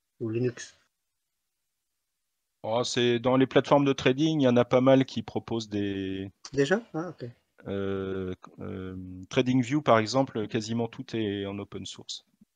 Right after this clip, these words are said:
Speaker 1: Ok.
Speaker 2: Euh, Sierra Chart, euh, NinjaTrader, il y a beaucoup de sources qui sont disponibles. Voilà, donc ça c'est le premier outil, le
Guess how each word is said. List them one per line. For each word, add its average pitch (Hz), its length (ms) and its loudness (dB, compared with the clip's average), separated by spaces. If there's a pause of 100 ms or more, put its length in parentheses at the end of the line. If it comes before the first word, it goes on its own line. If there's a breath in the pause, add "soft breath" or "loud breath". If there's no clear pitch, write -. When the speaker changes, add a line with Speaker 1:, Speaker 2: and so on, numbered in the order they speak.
(260)
Speaker 1:
Ok. 160 240 -6 (1700)
Speaker 2:
Euh, 95 80 -8
Sierra 107 340 4
Chart, - 480 4
euh, 92 680 -4
NinjaTrader, 110 800 4
il 110 60 -2
y 101 60 2
a 95 60 2
beaucoup 104 300 -12
de 104 120 -10
sources - 320 -10
qui - 140 -14
sont 98 320 -10
disponibles. 95 560 -16 (3000 soft breath)
Voilà, 123 260 8
donc 113 200 -4
ça 156 120 8
c'est 147 160 6
le 123 120 4
premier 147 320 6
outil, 143 500 2
le 139 300 2